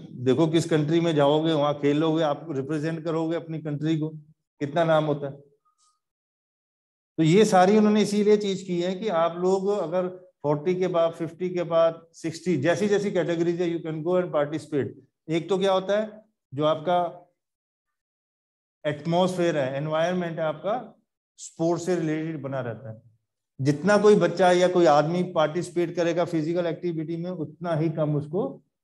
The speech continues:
क्या होगा, Disease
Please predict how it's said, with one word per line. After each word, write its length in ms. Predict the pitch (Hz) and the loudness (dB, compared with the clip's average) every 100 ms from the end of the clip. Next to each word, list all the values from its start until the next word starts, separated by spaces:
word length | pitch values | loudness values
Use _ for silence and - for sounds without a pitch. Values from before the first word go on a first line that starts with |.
| _ | _
क्या 100 | 151 | 2
होगा, 440 | 151 135 117 110 - _ _ _ _ _ _ _ _ _ _ _ _ _ _ _ _ _ _ _ _ _ | 4 4 0 -6 -16 _ _ _ _ _ _ _ _ _ _ _ _ _ _ _ _ _ _ _ _ _
Disease 640 | 127 147 143 175 170 147 | 2 2 4 6 6 2